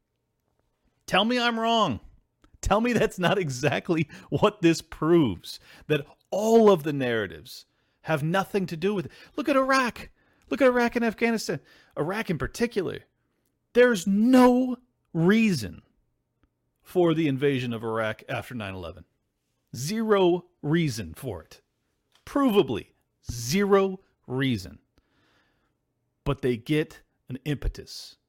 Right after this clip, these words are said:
They get a justification with the attacks on nine eleven. And they use that moment to do what George Bush wanted to do on behalf of his father,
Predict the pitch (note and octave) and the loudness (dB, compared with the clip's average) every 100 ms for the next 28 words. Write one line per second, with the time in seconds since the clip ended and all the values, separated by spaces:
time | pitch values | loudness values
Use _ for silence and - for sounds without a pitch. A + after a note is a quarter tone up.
0 | _ _ B2+ A2+ D3+ D3+ A#2+ F#2 D3+ D3+ | _ _ -8 -2 2 2 2 0 -2 -2
1 | D#3+ D3+ - C3+ A2+ - F2+ - _ _ | -6 -10 -8 -10 -10 -12 -14 -20 _ _
2 | _ _ _ - A#2+ G#2 - _ G#3 A#2+ | _ _ _ -8 -8 -8 -16 _ -10 -8
3 | A2 - A2+ - A#2 G#2+ G#2 G2+ G2+ F#2 | -6 -6 -8 -6 -10 -8 -10 -10 -12 -14
4 | - - _ _ _ _ _ A#2+ G#2 A#2+ | -18 -20 _ _ _ _ _ -10 -8 -6
5 | A#2+ A#2 - A2+ E3+ G3 D#3+ C#3+ D#3 - | -6 -8 -10 -4 0 0 0 2 2 2
6 | D3 D#3+ A2 F#2+ C3 - _ _ _ _ | -2 0 -2 -6 -12 -20 _ _ _ _
7 | - C3+ D#3 C#3+ C#3 C3 D3+ C#3+ E3 E3+ | -14 -4 -2 0 -2 -2 -4 -4 -2 -2
8 | - - _ _ F#2+ E3 A3 F3+ - A#2 | -2 -12 _ _ -4 2 2 0 -4 -12
9 | F#2 F#2 C#3 _ - B2+ B2 C#3+ C3+ C3+ | -12 -12 -14 _ -14 -10 -6 -4 -4 -4
10 | C#3 - D#3 D3+ C3+ G2+ - | -6 -6 -2 0 0 -4 -14